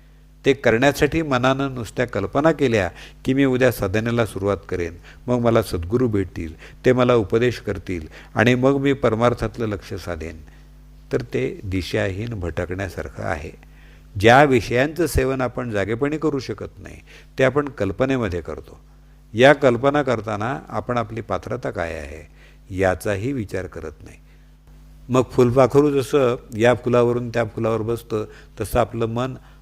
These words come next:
वेगवेगळ्या कल्पनांवर फिरत राहतं. त्यातही इंद्रिय सुखाची अभिलाषा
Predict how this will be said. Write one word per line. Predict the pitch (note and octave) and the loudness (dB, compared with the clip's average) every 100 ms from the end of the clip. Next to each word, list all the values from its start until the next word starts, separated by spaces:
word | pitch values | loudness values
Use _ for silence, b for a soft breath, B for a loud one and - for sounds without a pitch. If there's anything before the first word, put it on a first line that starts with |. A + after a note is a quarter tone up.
| - | -4
वेगवेगळ्या | F#2+ A2 A2 A#2 B2+ C3+ | 4 4 4 2 2 2
कल्पनांवर | - G#2 G2 A2+ A#2+ A#2+ B2 A2+ | 0 -2 -2 -2 -2 -4 -6 -8
फिरत | F2 F2 E2+ | -8 -8 -8
राहतं. | D2 D2 - - b b b b - | -12 -14 -18 -20 b b b b 2
त्यातही | A2 A2 C#3 C#3+ E3+ - | 2 4 0 0 -4 -6
इंद्रिय | A#2+ A#2+ C3+ D3 | -6 0 4 2
सुखाची | - C#3 C3 B2+ | 2 -4 -4 -2
अभिलाषा | C3+ A2+ B2 A#2+ A2 | -2 -2 -4 -6 -8